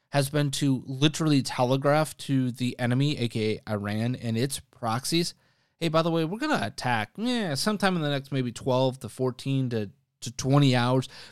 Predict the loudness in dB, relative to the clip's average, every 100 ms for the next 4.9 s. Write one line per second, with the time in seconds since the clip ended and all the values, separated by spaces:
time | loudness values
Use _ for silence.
0 | -4 0 2 4 4 4 4 2 4 4
1 | 4 4 4 2 2 4 4 6 4 4
2 | 0 0 -2 0 0 2 2 2 0 -4
3 | 0 2 4 4 2 2 2 0 0 0
4 | -2 0 0 0 0 -2 0 0 -2